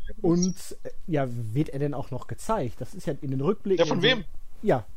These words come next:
Speaker 2: Aber wenn man ihn schon aus dem Titan Throne
Speaker 1: Ach so.
Speaker 2: rausnimmt.
Speaker 1: Ja, eben, genau, ja. Also ich glaub, das ist
Speaker 2: Und vor allen Dingen,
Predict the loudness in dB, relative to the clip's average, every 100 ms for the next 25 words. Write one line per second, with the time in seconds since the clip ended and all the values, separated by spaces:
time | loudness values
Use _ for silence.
0 | -6 -6 -6 -6 -6 -2 4 4 6 4
1 | 4 2 0 -2 0 0 0 0 -2 -2
2 | 0 0 2 2 2 0 -6 -2 0 0
3 | -2 -4 -6 -6 -6 -6 -6 -6 -6 -6
4 | -6 -6 -6 -4 -2 -2 -2 -2 -2 -6
5 | -6 -6 -6 -2 0 2 2 2 0